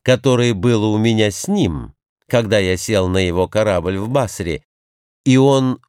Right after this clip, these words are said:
убедился, что я Синдбад-мореход, и обнял меня, и пожелал мне мира,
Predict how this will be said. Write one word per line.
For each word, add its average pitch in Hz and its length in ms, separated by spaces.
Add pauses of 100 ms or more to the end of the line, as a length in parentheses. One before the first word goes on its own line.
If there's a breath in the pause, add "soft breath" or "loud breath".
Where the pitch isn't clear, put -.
(220)
убедился, 117 920
что - 300
я 107 440 (300)
Синдбад-мореход, 80 1200 (680)
и 160 160 (100)
обнял 160 540
меня, 73 580 (360)
и 139 120
пожелал 113 640
мне 110 320
мира, 101 720